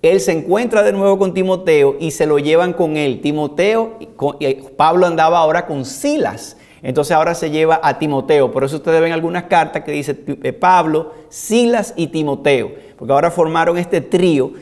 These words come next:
donde se llevaron a este jovencito que lo estaban entrenando y, eh, usándolo para la obra. Y entonces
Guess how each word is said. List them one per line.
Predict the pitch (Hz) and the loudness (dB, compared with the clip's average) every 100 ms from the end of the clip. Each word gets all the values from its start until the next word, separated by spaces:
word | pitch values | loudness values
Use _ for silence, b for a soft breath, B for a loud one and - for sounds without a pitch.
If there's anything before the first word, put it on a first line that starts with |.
| B - | B -4
donde | 139 151 | -2 -2
se | 151 | 0
llevaron | 143 143 165 | 2 2 2
a | 165 | -2
este | 160 160 | -4 -2
jovencito | 170 160 165 160 185 139 139 | 2 2 0 -2 -2 0 -2
que | 135 | 0
lo | |
estaban | 127 131 135 156 | 0 0 0 0
entrenando | 156 165 165 165 151 147 147 B B B | -2 -2 -2 -2 -4 -6 -8 B B B
y, | 143 147 | -2 0
eh, | 185 | 0
usándolo | 139 - 175 208 160 139 | -4 0 0 2 0 0
para | 139 143 | 0 2
la | 156 156 | 4 4
obra. | 127 123 127 B B B | 4 2 -4 B B B
Y | 139 | 0
entonces | 139 139 156 170 | 0 2 0 2